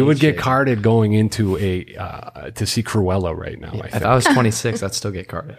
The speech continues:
Speaker 2: You will get carded at
Speaker 1: Hundred percent.
Speaker 2: twenty-six. See, I got that baby look too, but yeah, right. I'm, dr-, I'm holding on to hope. But, uh, how?
Speaker 1: Oh, I mean, all power and lag. That's like my whole swing's based off that, which is different. Like,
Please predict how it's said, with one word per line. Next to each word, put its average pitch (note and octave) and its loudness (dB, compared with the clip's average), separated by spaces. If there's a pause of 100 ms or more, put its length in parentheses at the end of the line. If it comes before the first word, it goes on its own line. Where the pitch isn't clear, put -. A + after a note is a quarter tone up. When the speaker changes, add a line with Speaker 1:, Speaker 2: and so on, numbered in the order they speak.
(140)
Speaker 2:
You C#3+ 4
will D#3+ 6
get C3 2
carded F#2+ -4
at - -8
Speaker 1:
Hundred A2 0
percent. G#2 -6
Speaker 2:
twenty-six. G2 -2
See, E3+ 2
I B2+ 2
got C3+ 2
that A2 0
baby G#2 2
look F#2+ 0
too, G#2+ 2
but F2+ -6
yeah, F#2 -8
right. F2+ -10
I'm, F#2 -4
dr-, G#2+ -8
I'm F#2+ 0
holding G2+ 0
on F#2+ 0
to F2 -4
hope. F#2 -2 (400)
But, - 2
uh, G#2 0 (760)
how? A2+ -2 (400)
Speaker 1:
Oh, F#2+ -8 (260)
I G#2 -2
mean, G#2+ 0
all A#2 4
power A2+ 2
and G2 -4
lag. F#2+ 2
That's F#2+ -6
like A2 -4
my A2 0
whole G2+ 2
swing's A2 0
based G#2 0
off G2+ -2
that, F#2+ 0
which G#2 -6
is G2+ -2
different. G#2 0
Like, F#2 -6